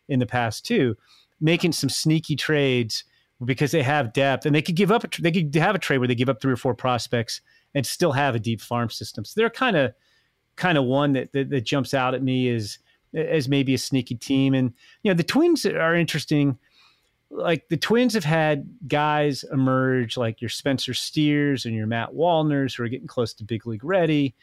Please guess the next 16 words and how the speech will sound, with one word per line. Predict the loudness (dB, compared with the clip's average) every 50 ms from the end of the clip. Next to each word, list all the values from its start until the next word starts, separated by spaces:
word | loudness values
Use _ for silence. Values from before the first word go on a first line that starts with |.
| -20 -20 -20 _ _ _
you | 0 0
know, | 2
in | 2 2
addition | 0 0 0 0 0 2 2 0 0 0 0 -2
to, | -4 -4 -2 0 2 2 0 0 -2 -6 _ -20 -20 _ _ _ _ _ -14
uh, | -14 -14 -12 _
you | -4 -2 -2
know, | -2 -2 -4 -8 -12 _ _ _ _ _
they | -20 -20 -12 -6 -2 -2
had, | 0 0 0 -2
you | -2 -2
know, | -2 -4
they | -4 -2 -2
have, | -2 -2 -2 -4 -4
you | -2 -2
know, | -2